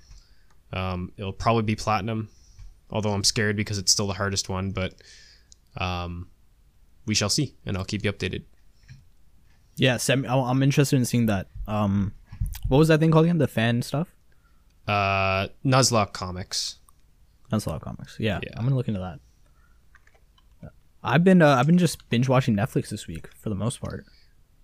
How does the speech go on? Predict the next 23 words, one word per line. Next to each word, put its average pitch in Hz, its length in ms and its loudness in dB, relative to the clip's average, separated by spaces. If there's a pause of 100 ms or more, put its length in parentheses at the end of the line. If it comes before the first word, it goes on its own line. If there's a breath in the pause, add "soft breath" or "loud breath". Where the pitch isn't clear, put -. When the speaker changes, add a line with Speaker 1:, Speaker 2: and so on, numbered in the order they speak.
(220)
Speaker 2:
Couple 127 260 0
new 127 120 4
shows 120 360 0
have 117 120 2
been 113 140 2
released. 110 640 -2
Uh, 104 500 -4 (880)
one 147 300 4
actually 139 340 4
that 127 120 4
would 117 180 2
probably 120 420 2
just 110 360 -2 (680)
get 120 100 2
you 117 200 4
excited 110 480 -2
if, - 80 -10 (240)
if 98 200 -12
I 110 100 0
know 107 120 2
you 110 160 4
well. 101 300 -4 (760)
Um, 104 560 0